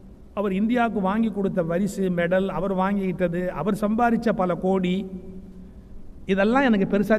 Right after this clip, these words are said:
தெரியல. கிரிக்கெட் ஆடினாரு, நல்லா ஆடினாரு, காசு சம்பாதிச்சாரு, என்ன பெரிய மனுஷன் அப்படிங்கிற ஒரு அலட்சியம் எனக்கு அவர் மேல இருந்தது.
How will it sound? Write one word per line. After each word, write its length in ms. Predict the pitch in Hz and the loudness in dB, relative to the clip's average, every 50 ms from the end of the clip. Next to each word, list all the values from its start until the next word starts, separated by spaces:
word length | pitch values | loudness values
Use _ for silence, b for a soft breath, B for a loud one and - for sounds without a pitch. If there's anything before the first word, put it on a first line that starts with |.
| 170 180 | 2 2
தெரியல. 320 | 160 160 156 147 135 131 - - - - - - - - - - - - - - - - - - - - - - - - - - | 0 2 0 0 -2 -4 -6 -8 -12 -10 -10 -12 -10 -10 -12 -12 -14 -16 -14 -12 -8 -6 0 0 0 0 -2 -8 -10 -10 -10 -8
கிரிக்கெட் 340 | - 165 180 233 285 349 349 | -4 0 0 2 0 2 2
ஆடினாரு, 500 | 349 339 320 311 311 320 302 294 277 294 320 - - - 233 | 2 2 2 2 2 2 2 2 2 0 -2 -4 -6 -6 -2
நல்லா 360 | 226 226 240 247 233 214 202 | 0 2 2 2 2 2 2
ஆடினாரு, 520 | 202 202 202 190 185 175 180 190 - - | 0 2 2 2 2 2 0 -2 -4 -4
காசு 300 | - 220 220 202 - 208 | -2 -2 -2 0 -2 -2
சம்பாதிச்சாரு, 680 | 196 190 190 185 165 143 - 165 156 147 151 170 190 - - - - - - - - - - - - - - - | 0 2 2 2 0 0 0 2 2 2 2 0 -2 -4 -10 -14 -14 -16 -18 -18 -20 -18 -18 -18 -18 -16 -10 -6
என்ன 160 | 233 320 339 | -2 -2 0
பெரிய 240 | 311 302 294 285 277 | 0 2 2 4 4
மனுஷன் 400 | 247 233 220 - - 214 196 - - - - - - - - | 4 4 2 2 2 0 0 0 -4 -10 -14 -14 -14 -8 -2
அப்படிங்கிற 400 | 202 214 190 190 220 240 254 254 | -2 -2 0 0 0 0 2 2
ஒரு 160 | 220 214 190 | 2 2 2
அலட்சியம் 440 | 165 170 202 226 - - 233 240 226 | 2 2 2 0 -2 0 0 0 2
எனக்கு 240 | 190 180 180 170 185 | 2 0 0 2 2
அவர் 120 | 175 160 | 2 2
மேல 200 | 160 185 208 208 | 2 2 2 2
இருந்தது. 540 | 196 180 185 208 220 208 190 175 147 139 - | 2 2 4 4 4 4 4 2 0 0 -4